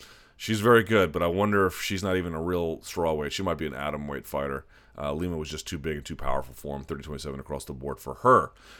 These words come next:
Fight of the night went to Vellante versus Safarov, and performance of the night went to Ngannou and Gerald Mearshart. I, I mean, I don't know how you don't pick Francis Ngannou. Blown away by this guy. Absolutely blown away.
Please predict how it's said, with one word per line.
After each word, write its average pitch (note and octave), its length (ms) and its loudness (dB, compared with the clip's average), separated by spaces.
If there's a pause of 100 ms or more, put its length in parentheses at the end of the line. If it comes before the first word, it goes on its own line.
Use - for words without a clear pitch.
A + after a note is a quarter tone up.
(100)
Fight A#2 220 8
of A#2 60 8
the A2+ 80 6
night A2+ 140 8
went A2 160 2
to A2 60 -4
Vellante G2+ 460 4
versus F2 340 -2
Safarov, A#2+ 720 6 (260)
and F2+ 120 -6
performance G#2+ 320 0
of G#2 80 0
the G2 40 2
night F#2+ 80 4
went F#2 160 0
to F#2+ 80 -2
Ngannou F2+ 540 -2
and E2 100 -8
Gerald E2 300 -4
Mearshart. D#2+ 320 -4
I, G2 280 0
I G2+ 40 0
mean, F#2+ 200 -4
I D#2+ 80 -6
don't G2 100 -2
know F2+ 60 -4
how F2+ 100 -2
you E2+ 100 -2
don't D#2+ 280 -8
pick - 220 -4
Francis D#2 400 -8
Ngannou. C#2+ 500 -10 (380)
Blown G2 440 2
away D#2+ 400 -2
by C#2+ 180 -8
this D2 200 -8
guy. C2+ 280 -8 (180)
Absolutely F2 600 2
blown D2+ 280 -4
away. C2 280 -6